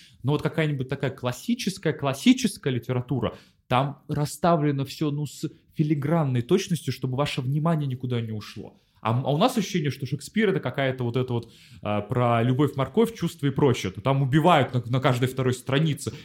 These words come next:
У него есть ранние произведения, где там вообще чуть ли не с какой-то массового с-, массового убийства всё начинается. И это прекрасные тексты. Просто из-за того, что они попали нам не вовремя, вне контекста, и вот так прямолинейно в лоб, мы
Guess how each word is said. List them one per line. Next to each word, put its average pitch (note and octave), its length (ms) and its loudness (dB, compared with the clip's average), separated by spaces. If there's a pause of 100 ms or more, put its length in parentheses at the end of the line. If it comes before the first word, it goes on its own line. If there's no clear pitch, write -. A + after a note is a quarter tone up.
(100)
У A#2+ 60 -2
него C3 120 0
есть C3+ 160 -2
ранние D3 300 2
произведения, C3 460 0
где C3+ 160 -2
там C3+ 100 -2
вообще C3+ 220 -4
чуть - 140 -14
ли C#3 60 0
не C3+ 140 -2
с - 160 -10 (180)
какой-то C3 540 0 (760)
массового C3 520 4
с-, C3 140 -4
массового C#3 440 0
убийства C#3+ 340 0
всё - 140 -8
начинается. A2 640 -4 (440)
И A#2 60 -2
это A#2+ 180 0
прекрасные F#3 560 -2
тексты. E3+ 460 -6 (360)
Просто E3 300 -2
из-за C#3+ 140 -4
того, E3+ 160 2
что D3 160 -8
они C#3 100 -6
попали C#3 380 -4
нам C3 200 -4
не C#3+ 100 -4
вовремя, A#2+ 460 2
вне B2+ 240 -4
контекста, C#3+ 840 -6 (100)
и C3+ 100 -2
вот B2+ 100 -2
так B2+ 200 -4
прямолинейно C3+ 640 -4
в B2+ 80 -8
лоб, G3+ 280 -2 (280)
мы C#3 480 -2